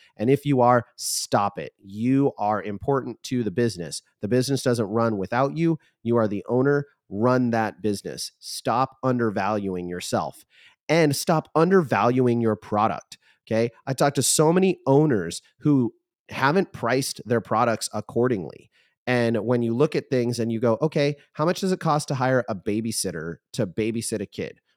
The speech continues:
"Oh, it costs this much money." Okay, well, you're charging one-tenth of that per hour to teach kids safely how to flip.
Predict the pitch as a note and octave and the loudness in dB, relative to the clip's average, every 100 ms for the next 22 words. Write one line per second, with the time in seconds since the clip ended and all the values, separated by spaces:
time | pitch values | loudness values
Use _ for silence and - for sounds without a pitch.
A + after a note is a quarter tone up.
0 | _ - C3 G#2+ - D3 B2 B2+ A#2 A#2+ | _ 2 2 2 0 -2 0 -2 -4 -4
1 | A2+ G#2+ D2 - B2+ C3+ G#2 G#2 A#2 G2+ | -4 -6 -6 -6 -4 -2 0 2 0 0
2 | A2+ C#3 D3+ F3 D#3 C#3 A#2 G#2+ A#2 A2 | -2 0 0 0 0 0 0 0 0 0
3 | - - A2+ F#2+ - G2 F#2 D#2+ D#2 - | -6 -6 -6 -6 -10 -8 -8 -8 -10 -12
4 | _ - A2+ - F#2+ F2 D#2 - _ _ | _ -4 -2 0 -2 -4 -6 -10 _ _
5 | _ - E3 B2 G#2 - _ _ _ _ | _ -4 0 2 0 -6 _ _ _ _
6 | _ _ - - F#3 F3 - D3 A#2 F#2+ | _ _ -12 -4 -2 -4 -4 -2 0 -2
7 | F#2+ - _ _ - - D3 D3 - A#2+ | -8 -14 _ _ -4 0 2 0 -2 -6
8 | G#2 G2 G#2+ F#2 E2+ - G#2 - | -4 -4 -4 -6 -6 -6 -6 -6